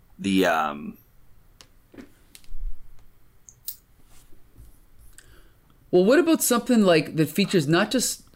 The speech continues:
Speaker 2: a Spider-Man crossover, but I'm talking about, like, everybody, like, virtually every single superhero in a company, like,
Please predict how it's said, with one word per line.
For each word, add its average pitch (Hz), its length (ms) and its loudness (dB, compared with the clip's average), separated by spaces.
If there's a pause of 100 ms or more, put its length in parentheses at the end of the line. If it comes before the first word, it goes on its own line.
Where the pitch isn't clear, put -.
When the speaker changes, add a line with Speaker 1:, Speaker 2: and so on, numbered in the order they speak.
Speaker 2:
a 151 100 0
Spider-Man 175 520 2
crossover, 123 400 0
but 139 100 2
I'm 170 80 0
talking 196 340 0
about, 156 280 4
like, 127 260 -2 (100)
everybody, 135 800 2
like, 131 300 0 (260)
virtually 185 880 2
every 160 380 2
single 160 480 0
superhero 143 800 0
in 147 160 2
a 135 60 2
company, 131 540 -2
like, 120 240 0